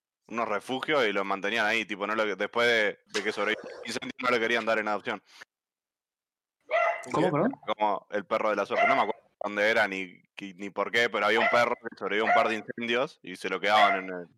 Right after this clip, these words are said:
Speaker 1: tipo, dejaron de darlo en adopción en el refugio.
Speaker 3: No, pobrecito.
Speaker 1: No, se lo
Speaker 3: Pero
Speaker 1: quedaron
Speaker 3: me-
Speaker 1: ellos.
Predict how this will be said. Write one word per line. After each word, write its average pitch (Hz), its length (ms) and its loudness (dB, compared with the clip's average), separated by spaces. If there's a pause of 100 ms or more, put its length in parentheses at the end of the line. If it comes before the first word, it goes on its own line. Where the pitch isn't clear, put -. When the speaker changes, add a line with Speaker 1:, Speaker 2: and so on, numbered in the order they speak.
(160)
Speaker 1:
tipo, 113 280 0
dejaron 123 320 2
de 120 60 0
darlo 120 200 4
en 110 60 4
adopción 101 440 -2
en 101 60 -10
el 98 100 -8
refugio. 104 320 -8 (1300)
Speaker 3:
No, 139 680 2
pobrecito. 147 720 2
Speaker 1:
No, 98 160 0 (2250)
se - 80 -2
lo 135 60 4
Speaker 3:
Pero 147 140 6
Speaker 1:
quedaron 202 160 6
Speaker 3:
me- 143 40 0
Speaker 1:
ellos. - 380 -10